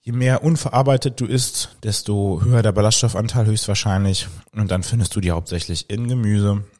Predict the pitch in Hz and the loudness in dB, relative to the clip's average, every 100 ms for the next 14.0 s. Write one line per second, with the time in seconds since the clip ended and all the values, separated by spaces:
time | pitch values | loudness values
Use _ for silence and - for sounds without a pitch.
0 | _ _ _ _ _ _ - - 104 98 | _ _ _ _ _ _ -14 -4 -2 0
1 | 104 - - - _ 104 98 95 - 92 | -2 -2 -12 -20 _ -8 -6 -6 -6 -4
2 | 87 85 78 - - 117 113 113 98 92 | -4 -4 -8 -10 -2 0 2 0 -2 -4
3 | 87 90 87 87 85 87 85 80 - 101 | -2 -4 -4 -6 -6 -6 -6 -10 -6 -4
4 | 98 - _ _ _ - 104 - 95 92 | -4 -10 _ _ _ 2 2 2 0 0
5 | - 101 92 - - 85 80 - 113 120 | -2 -4 -4 -4 -6 -4 -4 -2 0 2
6 | - - 107 104 104 _ _ - - _ | -2 -6 -4 -4 -6 _ _ -20 -20 _
7 | _ _ - 104 98 92 - 95 98 98 | _ _ -4 -2 -2 -4 -8 -16 -16 -18
8 | - - 95 - 107 117 - 104 - 95 | -20 -20 -20 -4 -2 -2 0 0 2 0
9 | 98 92 90 - 101 92 _ _ - 104 | 2 0 -2 -4 -8 -14 _ _ -6 -2
10 | 110 120 120 110 107 104 98 - 107 101 | 0 2 2 0 0 0 0 -2 -4 -2
11 | - 95 - 95 - 98 87 90 90 92 | -2 -2 -2 -4 -2 -4 -2 -2 -2 -2
12 | 92 87 90 87 90 - 82 - 85 80 | -4 -4 -4 -4 -6 -8 -10 -8 -8 -8
13 | - 78 80 85 82 - 117 131 139 147 | -8 -4 -2 -4 -4 -2 -2 0 -2 -2